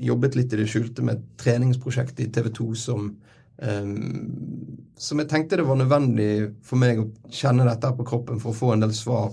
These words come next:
som jeg ønsker å liksom bruke inn til mine kolleger i T V to når, eh, jeg har lyst til å,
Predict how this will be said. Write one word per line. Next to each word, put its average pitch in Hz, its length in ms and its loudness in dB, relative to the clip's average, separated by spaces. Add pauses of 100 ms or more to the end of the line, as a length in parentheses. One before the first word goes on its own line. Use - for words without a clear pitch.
som 123 220 -2
jeg 113 120 2
ønsker 110 300 0
å 107 80 4
liksom 107 240 2 (540)
bruke 123 320 4
inn 117 120 4
til 113 140 0
mine 110 160 2
kolleger 110 400 4
i 110 80 -2
T 117 80 2
V 110 100 -2
to 117 200 2
når, 104 240 0 (200)
eh, 110 500 -4 (440)
jeg 110 80 -2
har 113 80 2
lyst 117 240 -4
til 69 80 -4
å, 69 200 -4